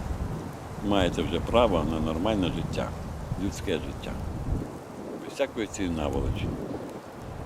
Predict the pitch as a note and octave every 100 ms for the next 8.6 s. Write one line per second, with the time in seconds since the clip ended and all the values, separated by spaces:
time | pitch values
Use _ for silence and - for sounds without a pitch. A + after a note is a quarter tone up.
0 | - - - - - - - - - -
1 | - - - - - - F2+ F2 E2+ F#2
2 | A#2+ D2+ F#2 D#2+ D#2 - - - - -
3 | - - - - - - - - - -
4 | - - - - - - F2 G2 E2 -
5 | F2 F#2 F2 E2 D#2+ D#2+ D#2+ E2 A#2 D#3
6 | D3 C#3 A#2 - - - - - - E3+
7 | D2+ - E2 G#2+ B2 F#2 E2+ E2 D#2+ E2
8 | G#2+ G2+ E2+ - F#2 F2